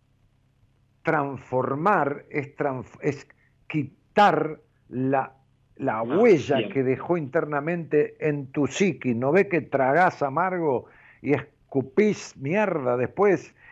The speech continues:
Speaker 1: y vivís tragando y tenés ira y violencia por los enojos de la carencia que tenés de chico? En un niño,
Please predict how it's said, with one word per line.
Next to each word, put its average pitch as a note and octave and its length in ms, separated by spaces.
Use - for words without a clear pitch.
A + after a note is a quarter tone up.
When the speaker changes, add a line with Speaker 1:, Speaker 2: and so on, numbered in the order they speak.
Speaker 1:
y C#3+ 60
vivís D#3 340
tragando D#3+ 460
y B2+ 60
tenés C3+ 400
ira F#3 280
y C#3+ 60
violencia C#3+ 580
por C#3 200
los C3 280
enojos D#3 540
de C3 100
la B2+ 200
carencia E3 580
que C3 80
tenés D3+ 260
de D3 180
chico? B2 520
En D#3 260
un A3 200
niño, B2+ 800